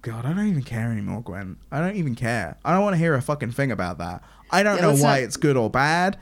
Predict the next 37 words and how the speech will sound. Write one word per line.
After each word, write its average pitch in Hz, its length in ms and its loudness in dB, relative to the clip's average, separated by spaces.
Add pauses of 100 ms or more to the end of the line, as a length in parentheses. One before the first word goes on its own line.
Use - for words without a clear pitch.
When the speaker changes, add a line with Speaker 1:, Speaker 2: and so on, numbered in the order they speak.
(320)
Speaker 1:
I 151 140 4
don't, 160 320 2 (140)
I'm 151 120 4
just 151 180 0
Speaker 2:
You - 40 -6
know 175 180 4
Speaker 1:
fucking 165 240 4
Speaker 2:
what? 196 80 4
Speaker 1:
sick 208 360 2
of 147 60 2
hearing 135 240 4
about 95 300 -2
it. 80 100 -6 (180)
Speaker 2:
I 214 100 2
regret 196 340 -2
bringing 180 220 -8
up 180 100 -16
politics. 170 420 -12
Immediately, 185 460 -8
let's 180 180 -10
change 180 240 -8
the 180 60 -12
subject 180 360 -8
again. 180 320 -12
Okay, 185 360 -4
let's 208 140 -6
go - 80 4
back 226 180 2
to 453 80 4
humor 240 200 0
and 233 80 2
games. 202 320 0 (220)
Speaker 1:
<laughs> - 240 -6
Speaker 2:
Holy 233 260 2
fuck, 196 320 0
yeah, 214 240 4
no, 233 320 2